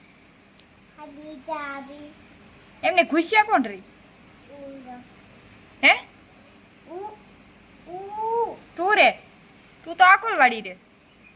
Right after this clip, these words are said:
Speaker 1: આખોલવાડી.
Speaker 2: હા.
Speaker 1: એ.
Speaker 2: ગુસ્સા કોણ રહી?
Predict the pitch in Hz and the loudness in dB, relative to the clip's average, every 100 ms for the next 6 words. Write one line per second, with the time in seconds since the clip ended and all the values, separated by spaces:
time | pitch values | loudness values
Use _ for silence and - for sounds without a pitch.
0 | - - _ - - _ _ _ - - | -20 -20 _ -20 -20 _ _ _ -20 -20
1 | - - - - - - - 381 392 381 | -20 -20 -20 -20 -20 -20 -20 -18 -12 -10
2 | 339 339 285 - - 233 233 269 370 392 | -10 -12 -20 -20 -4 4 4 4 -2 -2
3 | 349 - - - - - - - - - | -8 -12 -20 -20 -20 -20 -20 -20 -20 -8
4 | 294 - 403 403 349 220 | -6 2 2 4 0 -2